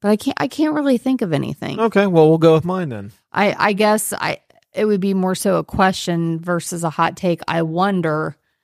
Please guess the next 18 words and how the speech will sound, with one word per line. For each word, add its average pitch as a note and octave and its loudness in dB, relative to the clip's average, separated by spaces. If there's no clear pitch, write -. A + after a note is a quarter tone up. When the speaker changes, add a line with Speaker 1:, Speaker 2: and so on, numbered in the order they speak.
Speaker 1:
if - -4
not F3 0
making F3 2
it - -2
an E3 2
anthology D#3+ 0
movie, D#3 0
but - -6
keeping E3 0
it - -2
in D#3 0
the D3+ -2
same, E3 -2
like, D#3 -4
storyline F3+ -2
would F3 -2
have D3 -4
worked. D#3 -8